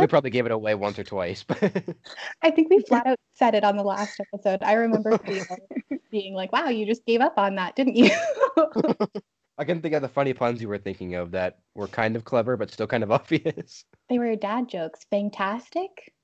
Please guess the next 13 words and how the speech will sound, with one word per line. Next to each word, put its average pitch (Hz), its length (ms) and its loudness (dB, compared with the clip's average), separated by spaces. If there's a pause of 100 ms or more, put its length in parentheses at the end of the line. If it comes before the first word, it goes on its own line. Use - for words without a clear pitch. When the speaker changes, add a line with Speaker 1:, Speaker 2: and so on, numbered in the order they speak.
(260)
Speaker 1:
I'm, 226 340 2
Speaker 2:
<laughs> 196 440 0
Speaker 1:
I'm 247 180 6
here 269 240 6
for 196 160 2
it. 170 160 -2
I'm 214 200 0
ready. 202 440 -2 (500)
Yeah. 214 300 -2
Speaker 2:
<laughs> 214 60 -2 (500)
Speaker 1:
So, 202 340 4
I 214 60 2
mean, 220 380 0